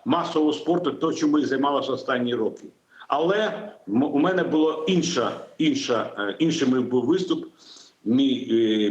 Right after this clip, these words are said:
був меседж, е, практично те, що я говорю останні вісім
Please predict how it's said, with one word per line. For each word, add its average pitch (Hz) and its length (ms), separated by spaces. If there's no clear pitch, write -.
був 127 140
меседж, 139 520
е, 104 560
практично 139 760
те, 170 140
що - 220
я 127 420
говорю 147 640
останні 135 480
вісім 127 340